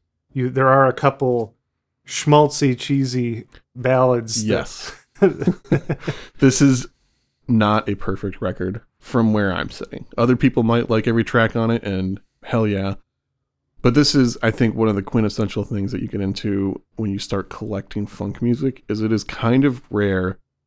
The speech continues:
Speaker 2: to have a perfect funk record. <laughs> Because at the time, there, there's certain things that just had to be on these records, and I just am not into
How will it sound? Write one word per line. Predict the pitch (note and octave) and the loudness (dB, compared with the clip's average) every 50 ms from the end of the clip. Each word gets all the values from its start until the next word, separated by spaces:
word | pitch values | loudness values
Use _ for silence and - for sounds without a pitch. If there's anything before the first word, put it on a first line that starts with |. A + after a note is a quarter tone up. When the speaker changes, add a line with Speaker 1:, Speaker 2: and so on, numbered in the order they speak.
| _ _ _ _ - | _ _ _ _ -8
Speaker 2:
to | - A2+ G2+ | -6 -6 -4
have | - A2 G#2+ G#2 | -2 -2 -2 0
a | G2+ F#2+ | -2 -4
perfect | - - - A2 G#2 - - G2 - | -4 -4 -2 -2 -2 -2 -4 -6 -8
funk | - - - F#2+ F#2+ - - | -8 -10 -8 -8 -8 -8 -8
record. | - - - - - - - - | -10 -10 -10 -12 -12 -14 -14 -16
<laughs> | _ _ _ _ _ _ _ _ _ _ _ _ _ - | _ _ _ _ _ _ _ _ _ _ _ _ _ 0
Because | C3 - - - - C#3+ C3+ - - - - - - - - - - - | 0 0 0 0 0 0 0 0 -2 -12 -14 -16 -18 -18 -18 -18 -10 -2
at | - A#2 A2+ - | 0 0 2 2
the | B2 A2+ | 2 0
time, | - B2+ B2+ C3+ C#3 C3 B2 | 2 4 4 6 6 4 4
there, | - - A#2 A#2 A2+ A#2 | 4 4 4 4 4 4
there's | A2+ A2+ A2+ A2+ - | 4 4 2 2 2
certain | - - B2 A#2+ B2 A#2 | 2 2 4 4 4 4
things | - C3 B2+ A#2+ A2+ | 4 4 4 4 2
that | - | 0
just | G#2 G#2 G2+ - | -4 -4 -4 -4
had | - - F#2+ G2 G#2 | -6 -6 -4 -4 -2
to | A2 | -2
be | G#2 A#2 G#2+ G#2+ | -2 -2 0 0
on | G#2 G#2 G#2+ | 0 0 0
these | A2 G#2+ G2+ G#2+ | 0 -2 -2 -2
records, | G#2+ A2 - - C#3 C3+ B2 A#2 - - - | -4 -4 -4 -2 -2 -2 -2 -4 -8 -12 -10
and | - G2+ - | -10 -10 -10
I | - G2 G2+ | -8 -10 -10
just | G2+ C#3 G#2+ - - - | -8 -8 -10 -10 -8 -8
am | G2 F#2+ | -8 -8
not | F#2+ G2 G#2+ - - - | -6 -6 -6 -8 -8 -8
into | A2 A2 A#2 B2+ - - - G#2 G2+ G2 G2+ - | -6 -2 -2 -2 -4 -4 -4 -4 -2 -2 -4 -4